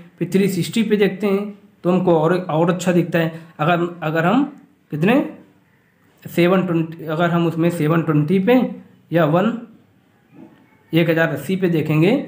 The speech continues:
तो हमको क्या image जो दिखेगी वो clear दिखेगी, यानी बहुत अच्छा दिखेगा, एचडी प्लस में दिखेगा, ठीक है। जैसे हमारी eyes होती आती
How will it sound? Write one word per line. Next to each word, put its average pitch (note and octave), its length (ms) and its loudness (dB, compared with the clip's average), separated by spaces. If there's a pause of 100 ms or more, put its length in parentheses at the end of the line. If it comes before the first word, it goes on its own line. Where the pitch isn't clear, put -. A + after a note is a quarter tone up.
(280)
तो D#3+ 80 -4
हमको D#3+ 240 0
क्या F3 180 4
image E3 340 0
जो D#3+ 120 2
दिखेगी D#3 460 2 (360)
वो F3+ 160 2
clear D#3 380 4
दिखेगी, C#3 460 -4 (800)
यानी F3 300 4 (880)
बहुत F#3+ 300 2
अच्छा E3+ 240 -2
दिखेगा, E3 320 0
एचडी E3 320 2
प्लस E3 240 0
में D3+ 120 0
दिखेगा, C3+ 340 -6 (180)
ठीक F#3+ 120 -4
है। E3 120 -2
जैसे E3 180 2
हमारी E3+ 320 2
eyes F3 200 0
होती D3+ 300 -8
आती D#3 280 -8